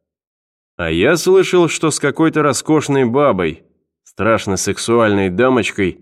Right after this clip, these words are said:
на высоких каблуках и в обтягивающей юбке». «Не заметил никакой такой женщины», сказал Мэллори. «Но если б она была, вы уж не пропустили бы, верно?»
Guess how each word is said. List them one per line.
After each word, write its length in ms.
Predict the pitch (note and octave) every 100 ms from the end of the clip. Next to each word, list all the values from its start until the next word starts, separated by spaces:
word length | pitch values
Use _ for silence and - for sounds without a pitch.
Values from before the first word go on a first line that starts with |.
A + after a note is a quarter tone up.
| -
на 140 | F#2
высоких 500 | F#2+ G2 A2+ G2+ F#2+
каблуках 600 | - G2 G2+ G2 C3 B2 A2
и 40 |
в 60 | G#2
обтягивающей 800 | G2+ B2+ A2+ G#2 G2+ F#2 - A2
юбке». 540 | A#2 A#2+ - E2+ D2+ _ _ _ _ _ _ _ -
«Не 220 | B2 C3+
заметил 540 | B2 C3 C#3+ D#3 B2+ A2+
никакой 440 | A2+ A2+ A2+ C#3
такой 280 | A2+ G2+ A2+
женщины», 560 | G2 A#2 F#2+ F2+ D#2+ D2 _ _
сказал 400 | - G2+ G2 G2+
Мэллори. 520 | G#2 G2+ F2 D#2+ D2 _ _ _ _ _ _
«Но 260 | F2+ F#2 G2+
если 360 | G#2 G#2+ - G#2
б 160 | G#2+
она 200 | G#2+ G#2+
была, 540 | F#2+ A2+ G#2+ E2 D2+ _ _
вы 340 | F2 E2+ G#2 A2
уж 200 | G2+ -
не 160 | A2 G#2+
пропустили 720 | G#2 G#2 G2 - D3+ F3 D3+
бы, 180 | G2 F2
верно?» 540 | F2+ A#2+ C3+ F#2+